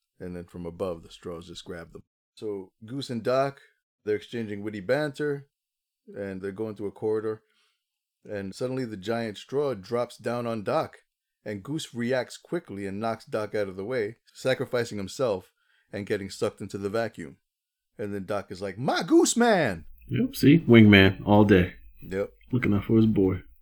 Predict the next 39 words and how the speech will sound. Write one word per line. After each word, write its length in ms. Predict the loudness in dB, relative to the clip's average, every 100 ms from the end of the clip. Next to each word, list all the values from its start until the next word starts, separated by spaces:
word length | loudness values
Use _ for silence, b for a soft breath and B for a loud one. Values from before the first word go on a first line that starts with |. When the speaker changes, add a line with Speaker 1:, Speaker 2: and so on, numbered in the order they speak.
| _
Speaker 1:
So 140 | -6 0
now 160 | 0
Doc 320 | 2 0 0
is 120 | -2 -2
wandering 340 | -2 -2 -4
around 180 | -4 -4
calling 280 | -2 -2 -2
everybody's 480 | -2 -2 -2 -2 -6
name. 480 | -6 -6 -8 -12 -18 -4
Speaker 2:
Mm-hmm. 340 | 0 2 2 2 -4 _ -8
Speaker 1:
And 180 | -8 -8
notice 400 | -4 0 2 0
how 100 | -2
he 120 | -2
leaves 260 | -2 -4 -4
Zach's 280 | -2 -2 -2
name 180 | -6 -4
for 120 | -4
last? 560 | -2 0 0 -2 -8 _ _ _
Zachary! 1200 | -2 2 2 2 6 6 6 4 4 2 0 0 4
Speaker 2:
Yep. 280 | 6 6 6
<laughs> 920 | 6 6 4 -2 -10 -20 -16 -14 -12
Clearly. 500 | 4 8 10 10 8
Speaker 1:
Freaking 520 | 6 2 2 4 4 2
hates 360 | 6 6 6 2
that 220 | 0 2
guy. 280 | -2 -2 -2
Speaker 2:
Zachary! 560 | 4 8 8 10 8 6
<laughs> 240 | -2 0
Hope 180 | 2 4
he's 120 | 2
dead. 320 | 2 0 0 -6
Hope 140 | -4 -2
he's 80 | 2
dead. 420 | 4 4 0 -4
Speaker 1:
<laughs> 40 |
Speaker 2:
Hope 200 | -6 4
he's 140 | 4 4
dead. 260 | -2 -10